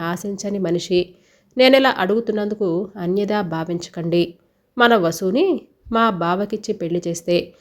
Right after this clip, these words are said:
తనకు ఆధారంగా మీ కుటుంబానికి వారి అండాదండా లభిస్తాయి కదా పిన్ని. నాకు మోహన్తో ఎంగేజ్‌మెంట్ అయి ఉండకపోతే అసలు నన్నే ఇచ్చి పెళ్లి చేసేవాళ్ళు మా అమ్మా నాన్న అని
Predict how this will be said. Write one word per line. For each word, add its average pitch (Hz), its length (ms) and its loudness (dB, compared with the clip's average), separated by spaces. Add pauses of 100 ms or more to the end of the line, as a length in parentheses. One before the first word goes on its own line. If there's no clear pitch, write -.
(280)
తనకు 262 320 4
ఆధారంగా 185 840 -2 (380)
మీ 285 140 8
కుటుంబానికి 247 800 2
వారి 208 280 0
అండాదండా 202 640 -2
లభిస్తాయి 185 520 -2
కదా 208 260 -2
పిన్ని. 175 500 -2 (600)
నాకు 240 240 4
మోహన్తో 202 800 0
ఎంగేజ్‌మెంట్ 202 720 -2 (340)
అయి 180 160 2
ఉండకపోతే 208 800 0 (320)
అసలు 262 280 6
నన్నే 214 360 4
ఇచ్చి 226 260 -2
పెళ్లి 185 360 -4
చేసేవాళ్ళు 175 720 0 (220)
మా 196 260 -2
అమ్మా 180 320 -2
నాన్న 190 280 0
అని 214 500 2